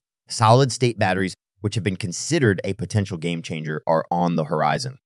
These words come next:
These advancements are driving increased consumer confidence in electric vehicles.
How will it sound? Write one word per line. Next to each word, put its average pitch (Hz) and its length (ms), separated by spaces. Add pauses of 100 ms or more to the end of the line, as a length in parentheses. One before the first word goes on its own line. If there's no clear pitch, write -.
(120)
These 104 140
advancements 107 760 (300)
are 82 460 (240)
driving 104 420
increased 113 440
consumer 104 360
confidence 85 540
in 82 40
electric 78 320
vehicles. - 460